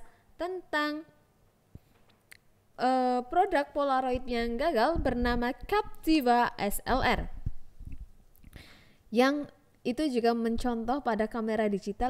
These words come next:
yang baru in. Ternyata masyarakat sekitar sudah terdoktri-, doktrin dengan Polaroid adalah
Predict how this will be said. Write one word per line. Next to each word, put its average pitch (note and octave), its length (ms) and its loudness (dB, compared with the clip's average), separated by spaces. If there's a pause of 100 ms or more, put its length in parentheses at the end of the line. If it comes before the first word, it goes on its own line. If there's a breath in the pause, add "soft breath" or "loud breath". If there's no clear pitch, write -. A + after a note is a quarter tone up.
yang A3+ 240 -2
baru G#3 320 -2
in. G3 320 -2
Ternyata F#3+ 720 -6 (240)
masyarakat C4+ 560 -6
sekitar F#4+ 480 0 (320 loud breath)
sudah D#4+ 400 2
terdoktri-, D4 800 -2
doktrin D4 640 2
dengan A#3 480 -4
Polaroid C#4 640 -6
adalah A3+ 400 -6